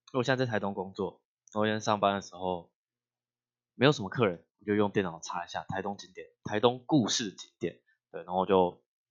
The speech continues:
发现一个，哎呦，还蛮神秘的一个地方。哦，它是一个作家刘克襄老师他所写的一个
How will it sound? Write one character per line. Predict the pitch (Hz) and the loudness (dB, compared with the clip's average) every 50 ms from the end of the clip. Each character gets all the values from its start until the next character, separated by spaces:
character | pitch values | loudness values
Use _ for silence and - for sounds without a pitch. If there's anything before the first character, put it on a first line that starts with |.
| _ | _
发 | _ 107 107 | _ -4 0
现 | 107 110 107 | 0 0 0
一 | |
个， | 101 92 | 0 -2
哎 | - - 107 | 0 4 4
呦， | 120 131 123 - _ _ _ _ _ _ _ _ - - _ _ | 4 4 2 -6 _ _ _ _ _ _ _ _ -20 -20 _ _
还 | - - - - 98 98 107 123 127 - | -20 -18 -4 2 2 2 2 2 -2 -4
蛮 | - 110 107 117 | -2 0 0 0
神 | 117 - - 117 110 | 0 2 2 2 2
秘 | 131 139 117 | 2 0 2
的 | 104 98 | 2 0
一 | 92 | 0
个 | 98 92 | -2 -6
地 | - 107 98 95 | -6 -6 -6 -4
方。 | - 90 90 92 90 _ _ _ _ _ _ _ _ _ _ _ _ _ _ _ _ _ _ _ _ _ _ _ | -6 -6 -6 -6 -8 _ _ _ _ _ _ _ _ _ _ _ _ _ _ _ _ _ _ _ _ _ _ _
哦， | 104 110 123 | -10 -8 -8
它 | 135 143 | -8 -8
是 | - - 151 147 139 | -8 -6 -4 -2 -4
一 | 135 | -2
个 | - 135 131 123 120 120 | 2 4 4 6 4 4
作 | 117 - - 160 143 | 4 8 8 8 8
家 | 127 - 135 127 131 131 113 - | 8 4 -2 -4 -4 -4 -6 -6
刘 | 110 113 113 123 | -2 0 0 0
克 | 123 - - 143 127 120 | 0 0 0 0 0 0
襄 | 120 123 117 117 117 120 127 - _ _ _ _ _ _ _ _ _ _ | -2 -4 -4 -4 -4 -10 -16 -20 _ _ _ _ _ _ _ _ _ _
老 | _ 92 90 85 85 | _ 0 0 0 -2
师 | 85 - 107 107 107 | -6 -6 -4 -4 -4
他 | 104 110 98 101 101 98 | -2 -2 0 2 2 0
所 | 101 - - 87 82 80 80 87 95 - _ | 0 -4 -6 -4 -4 -4 -6 -8 -10 -12 _
写 | - - - - 87 78 | -6 -4 -4 -4 -4 -4
的 | - 87 80 82 | -6 -6 -6 -6
一 | 87 | -8
个 | - 85 85 82 87 90 85 _ | -6 -6 -6 -6 -8 -12 -16 _